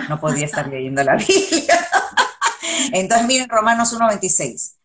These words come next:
"Por esto Dios permitió que se entregaran a sus pasiones vergonzosas, pues aún sus mujeres cambiaron el uso natural por el que es contra la naturaleza". El sexo contra natura.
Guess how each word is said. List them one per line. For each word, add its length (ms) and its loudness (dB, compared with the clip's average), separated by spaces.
"Por 300 4
esto 460 0
Dios 440 0
permitió 480 -2
que 80 -2
se 120 2
entregaran 540 0
a 40 -2
sus 180 -4
pasiones 460 -4
vergonzosas, 920 -6
pues 260 0
aún 300 4
sus 240 2
mujeres 1400 2
cambiaron 840 4
el 200 0
uso 340 0
natural 1000 0
por 340 2
el 220 -4
que 300 0
es 360 0
contra 720 2
la 180 -2
naturaleza". 960 -4
El 140 -4
sexo 400 0
contra 340 -4
natura. 520 -10